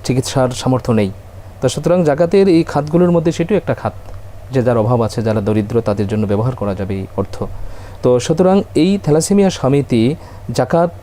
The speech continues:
থেকে নিঃসন্দেহে অনেক বেশি উপকৃত হতে পারে বলে আমার বিশ্বাস। তো এই কারণে যারা জাকাত দেন, তাদের প্রতি আমার আবেদন থাকবে এই অনুষ্ঠানের মাধ্যমে যে আপনারা জাকাত বিভিন্ন জায়গায় দিচ্ছেন, দিবেন, কিন্তু ইফেক্টিভলি যে জায়গাগুলোতে আপনারা মনে করছেন যে না, তারা সরাসরি মানুষের কল্যাণে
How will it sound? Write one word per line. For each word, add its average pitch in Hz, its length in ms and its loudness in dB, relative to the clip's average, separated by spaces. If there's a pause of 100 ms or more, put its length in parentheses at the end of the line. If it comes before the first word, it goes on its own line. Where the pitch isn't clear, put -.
(140)
থেকে - 260 0 (380)
নিঃসন্দেহে 160 400 2
অনেক 131 140 4
বেশি 120 200 0
উপকৃত 101 320 -4
হতে 92 220 -2
পারে 87 260 -2 (200)
বলে 110 200 2
আমার 98 220 2
বিশ্বাস। - 220 -2
তো - 80 0
এই 143 100 0
কারণে 190 180 4
যারা 185 180 4
জাকাত 143 340 0
দেন, 123 300 0
তাদের 131 280 0
প্রতি 175 180 0
আমার 180 200 0 (440)
আবেদন 160 300 2
থাকবে 143 280 0
এই 131 100 4
অনুষ্ঠানের 120 320 0
মাধ্যমে 110 380 -2
যে 170 100 0
আপনারা 139 280 0 (120)
জাকাত 139 320 -2
বিভিন্ন 120 280 -2
জায়গায় 120 320 0
দিচ্ছেন, 117 300 -4
দিবেন, 107 260 -2 (440)
কিন্তু 143 200 0
ইফেক্টিভলি 170 520 0
যে 127 140 2
জায়গাগুলোতে 156 600 2 (420)
আপনারা 123 320 0
মনে 120 220 2
করছেন 135 420 -2
যে 123 140 2
না, 113 160 2
তারা 113 240 0
সরাসরি 120 440 0
মানুষের 113 360 0
কল্যাণে 110 360 0